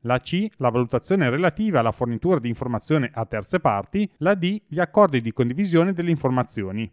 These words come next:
Quindi la norma è destinata a qualsiasi organizzazione coinvolta nell'uso della gestione delle informazioni della tecnologia durante la creazione, la progettazione, la costruzione, la produzione, il funzionamento, la gestione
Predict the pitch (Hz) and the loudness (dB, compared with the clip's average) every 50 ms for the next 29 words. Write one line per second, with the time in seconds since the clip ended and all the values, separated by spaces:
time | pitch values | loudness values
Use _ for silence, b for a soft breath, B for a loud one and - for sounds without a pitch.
0 | _ _ _ _ _ _ _ - 202 185 175 185 190 - _ 185 190 190 180 160 | _ _ _ _ _ _ _ 0 2 2 2 0 0 -2 _ 0 2 6 6 6
1 | 151 160 175 190 180 - _ - 175 160 185 175 - 214 202 185 - 190 165 - | 6 6 4 2 0 -4 _ -4 0 0 0 0 0 0 0 2 2 2 2 2
2 | 165 - 180 160 - 165 156 - 208 233 233 240 220 196 165 151 165 - - 190 | 0 0 0 -4 -4 -6 0 2 2 4 4 4 2 2 0 0 -6 -2 -2 0
3 | 190 175 151 - 180 202 190 151 147 143 139 - 160 160 165 160 143 135 127 135 | 2 2 2 2 2 2 4 4 4 4 4 2 0 0 0 0 0 -2 -2 -4
4 | 127 135 139 135 127 139 165 156 - 139 127 123 120 117 120 120 123 135 160 185 | -4 -2 -2 -2 0 0 -2 0 2 2 2 2 2 0 -2 -2 -2 0 2 2
5 | 208 - 185 160 147 135 127 - - 131 123 120 120 123 110 123 123 117 - 151 | 2 4 4 4 4 2 0 0 0 0 0 2 0 -2 0 0 0 0 0 -2
6 | 147 - 147 131 123 110 101 110 113 117 110 123 123 120 123 120 117 - 117 110 | -2 0 2 2 2 0 0 0 0 0 0 0 0 0 0 0 0 -2 -4 -4
7 | 104 - 120 131 - - - - 131 127 135 165 190 190 143 - - 107 92 104 | -4 -4 -4 -4 -4 -4 -2 0 0 2 2 2 2 0 0 0 -2 -4 -4 -6
8 | 98 - 98 - - - 151 165 147 113 101 101 - 101 - - 104 90 - - | -10 -12 -14 -10 -2 2 2 2 2 2 -2 -6 -8 -10 -14 -14 -16 -16 -4 0
9 | 147 175 156 113 95 98 98 - - 110 104 107 101 - - 165 185 185 135 101 | 2 2 2 2 -2 -6 -10 -8 -8 -8 -8 -8 -10 -4 2 4 4 4 4 2
10 | - - _ 165 185 - - 220 190 - 175 151 147 151 202 233 208 156 147 - | -4 -8 _ -8 -8 -4 0 -2 0 2 2 0 2 2 2 2 2 0 0 -2
11 | 104 101 107 95 104 107 - - - 196 180 113 | -4 -4 -6 -6 -8 -10 -4 0 4 4 4 2